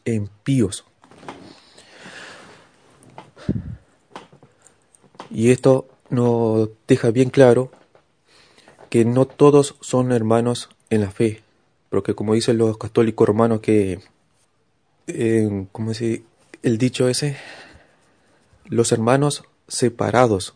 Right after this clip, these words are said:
como dicen ellos, pero eso es mentira, es un engaño de Satanás el diablo. También están los mal llamados evangélicos, los pentecostales, y bueno,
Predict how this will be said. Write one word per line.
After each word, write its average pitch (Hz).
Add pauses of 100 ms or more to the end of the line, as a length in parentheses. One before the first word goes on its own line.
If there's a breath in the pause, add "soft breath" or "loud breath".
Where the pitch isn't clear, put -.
como 107
dicen 107
ellos, 110 (440)
pero 110
eso 123
es 117
mentira, 104 (600 soft breath)
es 110
un 117
engaño 117
de 107
Satanás 107
el 98
diablo. 104 (1600 soft breath)
También 110
están 117
los 110 (280)
mal 117
llamados 113
evangélicos, 117 (720 soft breath)
los 107
pentecostales, 113 (1700)
y -
bueno, 117